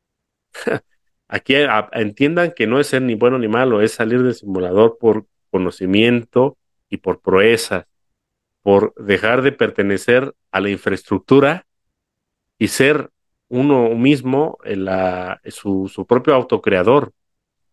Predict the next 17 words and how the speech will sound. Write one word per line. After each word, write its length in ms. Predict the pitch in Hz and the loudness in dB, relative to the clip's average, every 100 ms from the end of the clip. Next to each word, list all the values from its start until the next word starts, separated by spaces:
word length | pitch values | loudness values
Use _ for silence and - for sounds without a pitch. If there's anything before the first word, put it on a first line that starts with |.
| _ _ _ _ | _ _ _ _
Toda 200 | - 170 175 | 2 2 4
la 120 | 131 | 0
gente 240 | 156 170 | -2 -6
que 100 | - | -10
se 140 | - 110 | -6 -2
mantiene 400 | 107 101 139 139 | -2 -2 0 0
aquí, 440 | - 127 135 - _ | 0 0 0 0 _
eh, 460 | - 104 98 95 95 | -8 -4 -2 -2 -2
digamos, 340 | 95 107 120 - | -2 0 0 -2
pegada 340 | - 104 120 | -2 0 2
al 80 | 131 | 0
simulador 380 | 120 107 101 127 | -2 -2 2 2
es 80 | 131 | 0
porque 260 | 117 - | -12 -8
se 160 | 101 101 | -6 -2
siente 220 | 120 143 | 0 2
infraestructura, 800 | 151 127 101 95 - 143 156 - | 2 0 -4 -6 0 2 2 -2